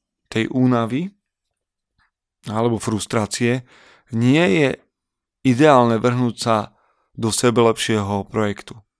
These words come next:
Neviem, či mi celkom rozumiete, občas možno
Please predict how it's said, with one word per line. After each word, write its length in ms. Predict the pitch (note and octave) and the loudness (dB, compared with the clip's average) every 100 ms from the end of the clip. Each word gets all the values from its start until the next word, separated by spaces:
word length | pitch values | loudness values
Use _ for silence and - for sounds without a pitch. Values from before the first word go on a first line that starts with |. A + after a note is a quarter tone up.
| _ _ _ _ _ _ _ _ _ _ _ _ _ _ _ _ _ _ _ - | _ _ _ _ _ _ _ _ _ _ _ _ _ _ _ _ _ _ _ -10
Neviem, 400 | B2+ C#3 F#3 F#3 | -2 0 2 2
či 400 | - C#3 B2 A#2 | 0 -2 -2 -2
mi 160 | - A#2 | -6 -4
celkom 320 | C3+ C#3+ C#3 | 0 0 0
rozumiete, 640 | A2+ G#2+ A#2+ B2 B2 D3 C3 - - - - - - | -2 -2 -2 -2 2 0 0 -12 -20 -20 -20 -12 -4
občas 340 | A#2+ - C#3 | -2 2 2
možno 800 | B2 B2 A2+ A#2+ A#2 A2+ - | 4 2 0 2 2 2 -2